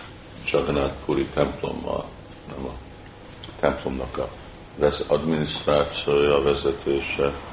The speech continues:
hogy, ö, már úgy korábban, ö, tavaly panaszkodtak, hogy ISKCON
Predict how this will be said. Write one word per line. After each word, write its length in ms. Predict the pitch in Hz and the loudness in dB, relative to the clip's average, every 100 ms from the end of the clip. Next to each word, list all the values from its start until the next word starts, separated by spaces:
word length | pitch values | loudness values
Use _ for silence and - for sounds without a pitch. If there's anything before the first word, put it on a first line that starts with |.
| - - - - | -12 -12 -12 -10
hogy, 220 | - 71 69 | -4 -4 0
ö, 200 | 76 71 69 - - - - - - - - - - - - - - - - - - - - - - - - - - - - - - | 0 2 0 -6 -12 -10 -12 -12 -14 -14 -14 -16 -16 -16 -16 -16 -16 -16 -16 -14 -14 -14 -16 -14 -12 -12 -14 -14 -14 -12 -12 -8 -6
már 120 | 71 73 | -4 -4
úgy 140 | 73 | -6
korábban, 640 | - - 67 67 69 67 67 | -2 2 4 4 0 0 0
ö, 140 | 67 - - - - - - - - - - - - - - | -2 -2 -6 -12 -14 -16 -16 -16 -16 -16 -16 -14 -14 -10 -2
tavaly 340 | 73 71 65 | 2 2 2
panaszkodtak, 960 | - 73 69 - - 69 - 73 73 - - - - - - - - - - | -2 -2 0 -2 -2 -4 -2 -2 -2 -8 -12 -12 -10 -10 -12 -14 -14 -12 -2
hogy 200 | 73 73 | 0 2
ISKCON 580 | 73 - 71 69 67 | 0 4 6 6 2